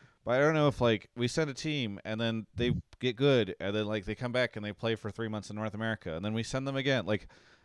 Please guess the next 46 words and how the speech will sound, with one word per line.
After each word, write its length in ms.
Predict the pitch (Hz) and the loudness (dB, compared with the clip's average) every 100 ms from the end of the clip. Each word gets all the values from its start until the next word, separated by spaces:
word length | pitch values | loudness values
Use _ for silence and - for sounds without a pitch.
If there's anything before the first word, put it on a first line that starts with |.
| - | -2
I 160 | 117 | 0
just 220 | 131 139 - | 2 0 0
don't, 400 | 131 127 120 - _ _ _ _ _ _ _ - | 2 2 0 -6 _ _ _ _ _ _ _ 0
I 80 | 120 | 2
don't 120 | 143 | 4
know 100 | 151 | 4
if 80 | 131 | 2
it's 140 | 117 | -2
sustained 520 | - 110 - 110 110 | -2 -4 -2 0 0
enough 400 | 104 95 90 - - _ _ - | -2 -2 -4 -6 -20 _ _ -4
for, 220 | 107 98 - | -2 -2 -2
like, 220 | 107 - | -4 -2
in 200 | - 104 | -4 -4
terms 240 | 107 104 | -4 -2
of 40 | 98 | -2
the 80 | 95 | 0
level 260 | 95 85 | 0 -2
up. 140 | 80 113 | -6 -4
Like, 120 | 110 | 0
I 80 | 123 | 0
think 300 | 147 127 - _ _ _ _ _ - | 0 -4 -14 _ _ _ _ _ -6
I, 120 | 113 - _ _ - | -4 -4 _ _ -6
I, 260 | 117 127 117 - | 0 2 0 -2
and 160 | 113 113 | -2 -2
it's 160 | - | -2
impossible 500 | 117 131 127 117 123 | -4 2 2 2 -4
to 80 | 104 | -4
answer, 400 | 92 101 139 135 | -6 -6 -4 -4
but 160 | 123 - | -4 -4
I 140 | 117 | -2
don't 160 | 127 131 | -2 0
know 140 | 120 | -2
how 220 | 110 107 104 | -2 -2 -2
much, 320 | 104 95 - | -2 -2 -2
like, 340 | 95 87 - _ _ _ - | -2 -4 -8 _ _ _ -6
M 140 | 113 117 | -2 0
S 180 | - | 0
I 140 | 104 107 | 2 2
experience 580 | 113 - 127 123 127 - | 2 -2 -2 -2 -2 -6
improves 640 | 107 - 113 107 104 - | -8 -6 -2 0 0 -4
your 540 | 98 95 90 90 87 - _ | -2 -2 -2 -2 -4 -8 _
performance 520 | - - 110 104 95 | -14 -6 -2 -2 -4
at 140 | 95 78 | -6 -6
Worlds. 500 | 87 78 73 - - | -8 -8 -12 -16 -12
A-, 100 | 107 - | -12 -8
and, 200 | 123 | -6